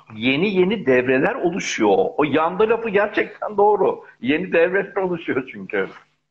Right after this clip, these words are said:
E, iyi de, yani kim olduğun hakkında düşünmezsen, hayatın ne olduğu hakkında düşünmezsen, ezbere kavramlarla,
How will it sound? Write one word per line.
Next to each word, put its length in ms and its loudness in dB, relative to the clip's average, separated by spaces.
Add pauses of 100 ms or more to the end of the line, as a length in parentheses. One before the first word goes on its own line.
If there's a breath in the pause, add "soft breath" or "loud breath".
(460)
E, 120 -2
iyi 280 -8
de, 400 -2 (400)
yani 480 -2
kim 220 -2
olduğun 340 2
hakkında 520 -2
düşünmezsen, 880 -2 (420)
hayatın 600 -2
ne 80 0
olduğu 360 -2
hakkında 480 -4
düşünmezsen, 680 -12 (560 loud breath)
ezbere 500 0
kavramlarla, 1000 0